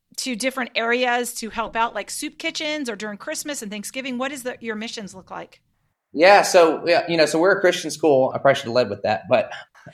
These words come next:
Speaker 1: I think we figured that out by now. <laughs>
Speaker 2: Yeah, yeah. And, and so our whole thing is we wanna live, lo-, live and love like Jesus in real life, in real time. So what is it like, what does it look, so we do go to, you know, Medellin, Colombia. We got a partner there,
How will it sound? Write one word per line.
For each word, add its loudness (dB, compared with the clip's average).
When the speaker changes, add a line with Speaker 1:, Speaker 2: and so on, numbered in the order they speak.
Speaker 1:
I 6
think -2
we -2
figured -2
that 2
out 4
by -2
now. -2
<laughs> -8
Speaker 2:
Yeah, 6
yeah. 6
And, 4
and 4
so 4
our 6
whole 4
thing -2
is -8
we -2
wanna -2
live, -4
lo-, -2
live 0
and -4
love 0
like -4
Jesus -10
in -8
real -2
life, -4
in -10
real -6
time. -12
So -6
what 6
is -2
it -4
like, -2
what 6
does 0
it -2
look, -4
so -4
we 0
do 0
go 4
to, -4
you -8
know, -4
Medellin, -4
Colombia. -4
We -8
got 0
a -10
partner -6
there, -4